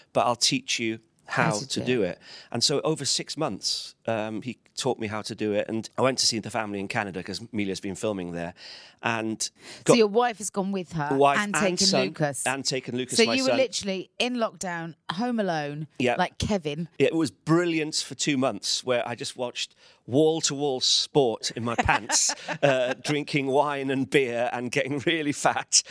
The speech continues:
Speaker 1: And then I thought,
Speaker 2: You
Speaker 1: "You
Speaker 2: were just
Speaker 1: this"
Speaker 2: Joey from Friends,
Speaker 1: I
Speaker 2: weren't
Speaker 1: really
Speaker 2: you?
Speaker 1: was, yeah. <laughs> And then I thought, "No, come on." You, you know, this has gotta stop.
Speaker 2: Self-respect, man.
Speaker 1: Yeah, gotta stop.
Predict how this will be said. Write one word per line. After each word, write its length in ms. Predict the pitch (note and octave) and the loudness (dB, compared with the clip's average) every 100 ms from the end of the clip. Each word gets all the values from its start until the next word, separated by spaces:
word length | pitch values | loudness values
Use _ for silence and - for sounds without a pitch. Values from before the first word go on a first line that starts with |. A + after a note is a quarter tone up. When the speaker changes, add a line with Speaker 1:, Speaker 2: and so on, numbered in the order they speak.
| G#3+ | -2
Speaker 1:
And 100 | C#3 C#3 | 2 2
then 60 | |
I 40 | C3+ | 0
thought, 260 | - B2+ | 0 0
Speaker 2:
You 80 | - A#2+ | 0 -2
Speaker 1:
"You 180 | B3 | 0
Speaker 2:
were 60 | C#4+ | 0
just 80 | D4 | 0
Speaker 1:
this" 160 | B2 - | 0 0
Speaker 2:
Joey 280 | C#4 B3+ | -2 -2
from 160 | E3 G3 | -6 -4
Friends, 240 | F#3 F#3+ E3+ | -2 2 2
Speaker 1:
I 40 | |
Speaker 2:
weren't 100 | E3+ | 4
Speaker 1:
really 200 | F#3 E3 D3 | 2 0 0
Speaker 2:
you? 60 | |
Speaker 1:
was, 300 | D3+ D3+ A#3+ | -2 0 0
yeah. 160 | - - D4+ - | 2 0 0 -4
<laughs> 200 | - - | -10 -4
And 160 | - D#3 - - | -2 -2 -4 -6
then 120 | D3 | -4
I 40 | |
thought, 200 | B2+ C#3 | -2 -4
"No, 240 | C3 C#3+ B2 | 0 0 -2
come 200 | - C#3 | -4 -4
on." 220 | A#2 G#2+ _ - _ - | -6 -8 _ -20 _ -10
You, 180 | F3 D3+ | -2 -2
you 100 | D#3+ | 0
know, 140 | C#3+ A#2+ | -2 -2
this 140 | C3+ B2+ | -4 -4
has 80 | |
gotta 220 | - C4 G3 | 2 2 2
stop. 140 | A3+ C3+ A#3 | 2 2 2
Speaker 2:
Self-respect, 220 | G3 F3+ | 0 -2
man. 100 | D#3+ | -2
Speaker 1:
Yeah, 140 | C3 - _ | -2 -4 _
gotta 180 | - G#3 | -8 0
stop. 400 | E3 - E3+ C3+ | 0 2 -2 -4